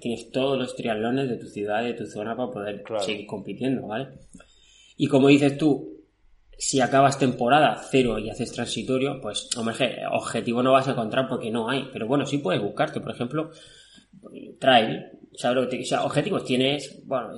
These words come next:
Speaker 1: competiciones tienes para, para dar y
Speaker 2: Sí,
Speaker 1: regalar.
Speaker 2: sí.
Speaker 1: Entonces, a lo mejor no es una competición que digas tú, quiero, como te has preparado en media distancia, pero sí, pues algún aliciente, ¿no? Es importante tener aliciente, si no,
Speaker 2: Sí,
Speaker 1: la
Speaker 2: sería,
Speaker 1: gente
Speaker 2: sería interesante que esa competición,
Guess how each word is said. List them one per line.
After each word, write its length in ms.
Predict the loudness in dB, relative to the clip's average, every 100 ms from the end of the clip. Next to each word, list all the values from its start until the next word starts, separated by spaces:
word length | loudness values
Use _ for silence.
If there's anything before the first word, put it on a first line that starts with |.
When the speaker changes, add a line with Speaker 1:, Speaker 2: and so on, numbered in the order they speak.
| -14 -8
Speaker 1:
competiciones 580 | -4 -4 -2 -2 0 0
tienes 180 | -2 -2
para, 440 | -4 -4 -6 -6
para 260 | -2 0 2
dar 120 | 2
y 40 | 0
Speaker 2:
Sí, 60 |
Speaker 1:
regalar. 420 | 2 2 2 0 -4
Speaker 2:
sí. 60 |
Speaker 1:
Entonces, 560 | -10 -6 -4 -6 -8 -14 -2
a 100 | 0
lo 60 |
mejor 180 | 2 2
no 80 | 2
es 100 | 2
una 180 | -2 0
competición 500 | 0 0 -2 -4 -4
que 80 | -2
digas 220 | -2 -4
tú, 280 | -8 -8 -6
quiero, 300 | 0 0 0
como 220 | -2 -2
te 60 | -2
has 80 | -2
preparado 320 | -2 -2 -2
en 60 | -4
media 120 | -6
distancia, 500 | -4 -4 -4 -10 -8
pero 220 | -4 -2 0
sí, 360 | 0 0 -2 -14 -12 -10 -10 -18 _
pues 120 | -12
algún 260 | -10 -4 -2
aliciente, 500 | -2 -2 -4 -4 -8
¿no? 160 | -6 -4
Es 100 | -4
importante 480 | -4 -4 -4 -4
tener 180 | -4 -6
aliciente, 460 | -8 -8 -8 -10 -12
si 120 | -16 -12
no, 560 | -8 -6 -6 -6 -8
Speaker 2:
Sí, 120 | -8
Speaker 1:
la 40 | -8
Speaker 2:
sería, 300 | -4 -2 -2
Speaker 1:
gente 240 | -2 -2
Speaker 2:
sería 160 | -4 -6
interesante 760 | -6 -6 -8 -6 -4 -4 -8 _ _ _
que 100 | -12
esa 160 | -8 -6
competición, 720 | -6 -6 -8 -10 -10 -12